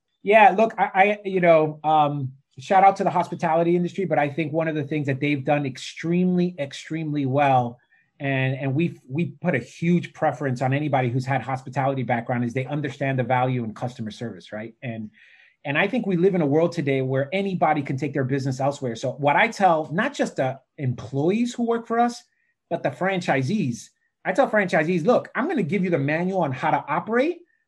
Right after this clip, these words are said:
I got a real estate team that's gonna find the site. I got a construction team that's gonna open. What I cannot do is teach you how to value a customer,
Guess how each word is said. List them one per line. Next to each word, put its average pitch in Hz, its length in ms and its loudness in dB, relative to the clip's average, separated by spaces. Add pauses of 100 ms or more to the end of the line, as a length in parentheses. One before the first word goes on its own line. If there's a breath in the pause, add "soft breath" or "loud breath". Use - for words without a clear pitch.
(140)
I 196 100 0
got 240 140 4
a 147 60 4
real 185 220 4
estate 208 300 -4
team 214 160 -2
that's 180 160 -2
gonna 143 180 -2
find 190 280 -2
the 214 60 -4
site. 226 440 -2
I 196 80 -2
got 226 140 2
a - 40 -4
construction 185 520 -4
team 185 180 -2
that's 165 180 0
gonna 135 240 -2
open. 170 420 2 (340)
What 170 220 4
I 240 120 2
cannot 214 520 0
do 233 300 0 (360)
is 156 200 -4
teach 226 340 0
you 214 80 2
how 180 160 2
to 175 80 4
value 151 480 2
a 127 40 -2
customer, 127 540 -8